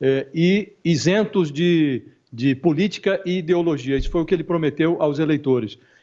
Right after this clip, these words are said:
Ele fez isso na economia. Agora, pelo seu critério, a gente devia entregar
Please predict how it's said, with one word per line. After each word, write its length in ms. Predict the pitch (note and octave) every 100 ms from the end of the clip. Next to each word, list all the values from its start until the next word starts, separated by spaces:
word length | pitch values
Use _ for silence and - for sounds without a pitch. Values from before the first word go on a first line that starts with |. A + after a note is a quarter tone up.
| -
Ele 140 | G#3
fez 260 | A3+ B3 G3
isso 180 | B3 A3+
na 120 | A#3+
economia. 480 | A#3+ B3 A3+ G3+ D3
Agora, 180 | C#3+
pelo 220 | C#3 G#3+ A3+
seu 180 | F3+
critério, 580 | D#3+ D#3 D3 G#3+ G#3 B2+ - _ _
a 60 | C#3
gente 160 | D#3+
devia 260 | F3 F3 G3
entregar 680 | G3 G#3+ F3+ F3 F#3+ F#3+